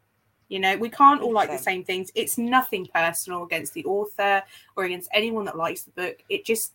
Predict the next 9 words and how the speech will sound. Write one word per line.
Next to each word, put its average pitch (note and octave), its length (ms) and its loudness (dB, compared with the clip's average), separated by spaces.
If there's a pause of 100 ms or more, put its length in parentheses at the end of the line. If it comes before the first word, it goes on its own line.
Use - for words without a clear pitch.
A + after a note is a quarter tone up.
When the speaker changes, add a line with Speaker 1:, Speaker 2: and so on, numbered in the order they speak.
Speaker 1:
didn't G#3 260 -2
work G3 300 2
for G#3+ 140 -2
us. F#3 280 2
I G#3+ 80 -2
think C#4 360 -4
the A3 80 -14
fact - 400 -2
that F#3 240 2